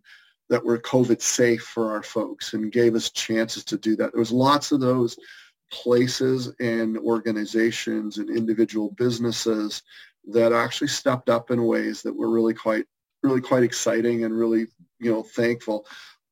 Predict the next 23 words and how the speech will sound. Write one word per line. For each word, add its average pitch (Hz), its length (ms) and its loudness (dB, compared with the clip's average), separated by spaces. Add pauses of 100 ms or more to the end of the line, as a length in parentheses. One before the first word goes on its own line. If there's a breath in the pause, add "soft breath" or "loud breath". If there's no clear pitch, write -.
(120)
I 135 240 4
think 131 260 2
we 113 160 4
realized, 131 640 0
and 117 100 -4
Ian 113 200 0
probably, 107 480 -2
you 113 100 -4
know, 110 120 -2
you 110 100 2
could - 160 -12
probably 110 280 0
say 113 220 -2
this, 107 220 -4 (560 soft breath)
just 120 460 2
how 123 320 -2
much 113 580 -4 (420)
those, 117 720 4 (800)
um, 104 560 -4 (220)
you 117 100 0
know, 107 240 0
sort 117 240 -2
of, 110 200 0